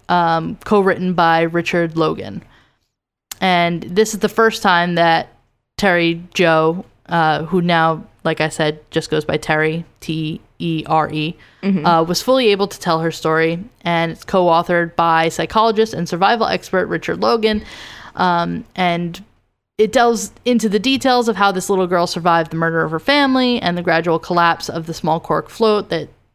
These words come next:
Speaker 1: kept her alive. <laughs>
Speaker 2: Right.
Speaker 1: Um, and the aftermath and, um, how she reclaimed her life, pretty much.
Speaker 2: Yeah, she fucking killed it.
Speaker 1: Yeah. In the afterword of the book, she wrote, quote,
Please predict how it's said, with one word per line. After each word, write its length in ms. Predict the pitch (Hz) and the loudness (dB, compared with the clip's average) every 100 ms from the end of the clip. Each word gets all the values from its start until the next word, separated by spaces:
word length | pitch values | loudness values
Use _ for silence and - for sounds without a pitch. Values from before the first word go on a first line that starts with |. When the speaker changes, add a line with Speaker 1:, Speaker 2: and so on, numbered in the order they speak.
| _ | _
Speaker 1:
kept 240 | - 180 - | -4 -4 -2
her 380 | 165 156 160 160 | 0 0 -2 -4
alive. 680 | - 160 196 185 202 214 - | -4 2 4 6 4 0 -6
<laughs> 140 | - - - - | -12 -16 -20 -8
Speaker 2:
Right. 380 | 190 214 233 170 - | -2 0 0 -2 -2
Speaker 1:
Um, 600 | 190 175 165 165 165 160 _ _ _ _ _ _ - | 2 4 2 0 -4 -8 _ _ _ _ _ _ -2
and 220 | 233 214 | 0 2
the 100 | 220 | 2
aftermath 720 | 180 175 190 180 170 170 - | 2 0 0 2 4 2 -4
and, 560 | - 170 165 160 160 - - _ _ _ - | -4 -2 0 -2 -6 -8 -14 _ _ _ -8
um, 560 | 160 151 - - - - - | -4 -2 -4 -8 -12 -18 -4
how 140 | 202 | -2
she 140 | 196 | 2
reclaimed 460 | 226 185 180 175 165 | 2 2 0 -4 -4
her 80 | 165 | -4
life, 300 | 160 156 - | -6 -8 -8
pretty 160 | 120 | -10
much. 260 | 107 98 - - _ _ _ - 220 | -10 -12 -14 -14 _ _ _ -14 -4
Speaker 2:
Yeah, 320 | 196 254 151 | 0 0 0
she 220 | - 180 | -2 -4
fucking 400 | 175 175 - 170 | -2 -4 -2 -4
killed 260 | - 214 - | -2 -2 -2
it. 160 | - - _ _ _ _ - | -6 -8 _ _ _ _ 0
Speaker 1:
Yeah. 300 | 196 170 147 - _ _ - - | 2 2 0 -14 _ _ -20 -2
In 240 | 202 202 | 0 2
the 120 | 202 | 2
afterword 520 | 190 202 220 247 220 180 | 2 0 2 2 2 2
of 120 | 165 | -2
the 100 | 170 | -2
book, 280 | 165 165 - | 0 -2 -4
she 200 | - 185 | -2 2
wrote, 340 | 180 175 - | 2 0 -2
quote, 400 | - 208 185 - | 0 2 0 -4